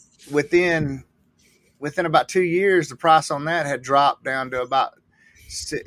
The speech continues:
about eight hundred, six hundred, and now if you look it up, it's probably, you can find them throwing around for about three hundred. But that's what happens too. It goes up and down. Everything gets real scar-, scarce,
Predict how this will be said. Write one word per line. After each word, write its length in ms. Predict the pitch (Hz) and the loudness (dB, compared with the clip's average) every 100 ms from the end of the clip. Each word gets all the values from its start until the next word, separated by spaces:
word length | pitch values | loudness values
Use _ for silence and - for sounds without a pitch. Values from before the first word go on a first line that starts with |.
| 120 | -6
about 300 | 135 147 151 | 0 0 0
eight 160 | 131 | -2
hundred, 360 | 131 135 135 135 | -4 -6 -6 -8
six 260 | - 123 | -8 -8
hundred, 380 | 123 131 127 123 | -8 -8 -8 -8
and 160 | 117 117 | -10 -4
now 300 | 151 185 175 | 2 2 2
if 140 | 147 | -2
you 80 | 143 | -8
look 180 | 135 123 | -8 -8
it 80 | 127 | -6
up, 220 | 127 120 | -6 -8
it's 100 | 113 | -10
probably, 280 | - 127 123 | -4 -4 -4
you 80 | 131 | -12
can 200 | 123 110 | -16 -12
find 280 | - 123 123 | -8 -8 -8
them 140 | 113 117 _ _ _ _ _ _ _ | -14 _ _ _ _ _ _ _ _
throwing 240 | 139 127 | -8 -8
around 240 | 123 127 117 | -6 -8 -8
for 140 | 117 | -12
about 280 | 110 120 - | -8 -6 -6
three 180 | 151 151 | -6 -6
hundred. 320 | 135 113 104 _ _ _ _ _ | -8 -12 -14 _ _ _ _ _
But 80 | 151 | -2
that's 140 | 170 | 0
what 100 | 160 | 2
happens 400 | 143 170 151 135 | 2 2 0 -10
too. 420 | - 190 156 135 - | -2 2 2 0 -6
It 140 | 131 | -8
goes 300 | 123 165 160 | -2 0 2
up 220 | 180 190 | 2 2
and 120 | 156 156 | 0 -4
down. 460 | 196 190 170 151 - _ - | 0 0 -2 -6 -14 _ -8
Everything 340 | 165 175 180 156 | -6 -4 -6 -6
gets 260 | 165 - 156 | -6 -6 -4
real 160 | 170 | -4
scar-, 440 | 156 - - 175 180 | -4 -8 -2 0 0
scarce, 640 | - - 196 208 156 - | -6 -8 -4 -2 -4 -6